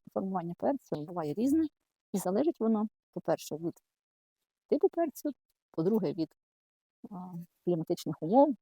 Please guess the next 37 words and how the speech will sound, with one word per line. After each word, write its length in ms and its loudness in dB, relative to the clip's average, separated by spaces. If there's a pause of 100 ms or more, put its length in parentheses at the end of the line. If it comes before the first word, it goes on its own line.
від 220 -2
зони, 280 2
в 20 2
якій 200 -2
ми 120 -2
проживаємо. 680 -4
Ну 280 2
і 40 2
конкретно, 520 0
наприклад, 460 -2
від 120 2 (440)
погоди 260 2
в 80 -2
цьому 240 -2
році. 280 -4
Цього 160 2
року 200 4
була, 240 0 (760)
е, 120 0
затяжна 460 0
і 140 -2
холодна 380 0
весна, 340 2
і 180 2
літо, 320 0 (500)
е, 100 -6
не 140 0
дуже 340 0 (540)
жарке, 380 0
ночі 340 -2
холодні. 440 2 (1080)
Е, 40 -8 (180)
дні 320 2 (640)
не 100 -4
те, 180 -4
щоб 220 -14 (220)
жаркі, 460 -2